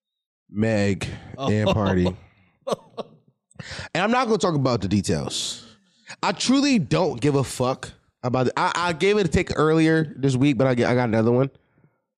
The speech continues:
Speaker 1: And I truly don't give a fuck about the details.
Speaker 2: Yeah, sure.
Speaker 1: Like, whether you, oh, uh, no. I'm care, I care about the,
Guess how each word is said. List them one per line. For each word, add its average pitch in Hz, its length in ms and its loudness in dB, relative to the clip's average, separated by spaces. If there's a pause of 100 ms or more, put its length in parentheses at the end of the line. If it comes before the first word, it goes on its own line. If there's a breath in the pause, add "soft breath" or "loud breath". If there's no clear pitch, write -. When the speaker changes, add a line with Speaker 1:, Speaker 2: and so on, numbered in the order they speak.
(280)
Speaker 1:
And 175 120 0
I 196 40 2
truly 226 220 2
don't 190 140 2
give 160 140 4
a 135 60 4
fuck - 440 -4
about 90 360 -4 (160)
the 104 80 -4
details. 80 640 -4
Speaker 2:
Yeah, - 160 -2
sure. - 360 -12
Speaker 1:
Like, 139 320 -4
whether 190 260 4
you, 170 800 4 (1300)
oh, 147 540 0
uh, 143 380 0
no. 113 260 0 (160)
I'm 165 180 -2
care, 180 340 0
I 165 100 -2
care 196 200 0
about 156 440 -2
the, 123 500 0